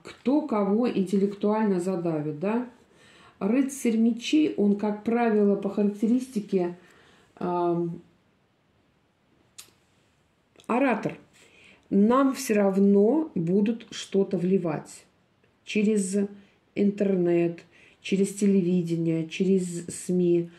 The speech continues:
Нас в чём-то будут пытаться убедить, а по семёрке кубков вводить в заблуждение.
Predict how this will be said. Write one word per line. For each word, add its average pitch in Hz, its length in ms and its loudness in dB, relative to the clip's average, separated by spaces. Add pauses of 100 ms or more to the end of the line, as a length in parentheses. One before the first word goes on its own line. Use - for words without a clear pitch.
(520)
Нас 190 520 0
в - 120 -18
чём-то 226 600 2
будут 180 380 -2
пытаться 175 800 -4
убедить, 160 760 -2 (440)
а 175 80 -4
по 170 140 -4
семёрке 175 600 -2
кубков 269 680 -6
вводить 175 920 -2
в 151 60 -6
заблуждение. 170 1120 -2